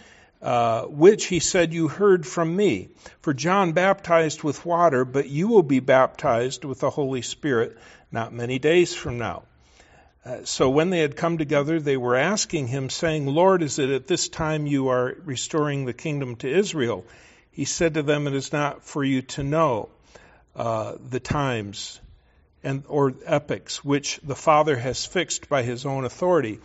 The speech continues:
but you will receive power when the Holy Spirit has come upon you, and you shall be my witnesses both in Jerusalem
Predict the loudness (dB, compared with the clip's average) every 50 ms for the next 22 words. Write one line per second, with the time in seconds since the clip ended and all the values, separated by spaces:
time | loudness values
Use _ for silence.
0 | -20 -20 -20 -20 -18 _ -4 -4 -4 -2 -2 0 2 4 6 8 8 8 6 6
1 | 2 2 0 -2 -2 -2 -4 -4 -4 -8 -10 -10 -8 -4 -2 0 0 2 2 0
2 | 0 -2 -4 -10 -12 -8 -6 -4 -2 0 0 0 0 0 -2 -2 -2 -4 -4 -6
3 | -8 -6 -4 -2 0 0 -2 -2 -6 -6 -6 -6 -6 -6 -4 -4 -6 -6 -6 -6
4 | -4 -4 -4 -4 -4 -4 -4 -6 -10 -20 -20 -20 -20 -20 -16 -10 -8 -4 -2 -2
5 | -2 -2 -2 0 0 0 2 2 2 2 2 2 0 0 0 2 2 0 0 0
6 | -4 -6 -4 -4 -4 -4 -4 -4 -4 -2 -2 -2 -4 -6 -6 -6 -4 -2 -2 0
7 | 0 0 -2 -2 -4 -4 -4 -2 -4 -6